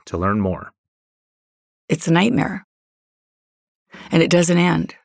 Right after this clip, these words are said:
Speaker 2: It doesn't stop. Every night I wake up three, four, five, six,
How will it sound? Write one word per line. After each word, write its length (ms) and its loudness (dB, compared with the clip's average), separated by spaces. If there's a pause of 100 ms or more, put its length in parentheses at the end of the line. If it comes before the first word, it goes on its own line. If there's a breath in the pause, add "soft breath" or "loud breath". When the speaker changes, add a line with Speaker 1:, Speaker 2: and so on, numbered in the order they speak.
(120)
Speaker 2:
It 100 -2
doesn't 320 0
stop. 400 -4 (1200 loud breath)
Every 300 4
night 260 4
I 120 0
wake 300 2
up 260 0 (300)
three, 320 2
four, 320 0
five, 300 -4
six, 380 -4